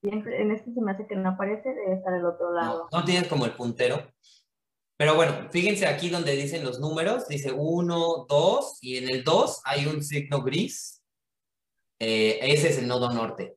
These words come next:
Speaker 2: Ahí es donde se tienen que fijar. Eh, tienen que ver, eh, eh, dónde está, en qué signo está su nodo norte y también en qué casa. Bueno,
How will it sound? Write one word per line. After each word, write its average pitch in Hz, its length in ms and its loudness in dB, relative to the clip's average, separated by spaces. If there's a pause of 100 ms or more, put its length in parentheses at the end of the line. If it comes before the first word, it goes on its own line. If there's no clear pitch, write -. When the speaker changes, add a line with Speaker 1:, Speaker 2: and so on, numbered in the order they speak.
Speaker 2:
Ahí 139 240 4
es 160 60 6
donde 170 180 4
se 135 100 2
tienen 139 240 0
que 143 100 -2
fijar. 165 380 0 (300)
Eh, 113 260 0
tienen 135 240 2
que 139 120 4
ver, 127 380 2
eh, 98 760 -4 (800)
eh, 107 360 0
dónde 139 260 6
está, 147 260 2
en 123 180 0
qué 151 160 4
signo 147 720 0 (200)
está 113 440 0
su 117 140 -4
nodo 110 240 0
norte 113 360 0
y 131 120 -2
también 127 340 2
en 131 140 -2
qué 120 420 0
casa. 113 220 -2
Bueno, 95 260 -8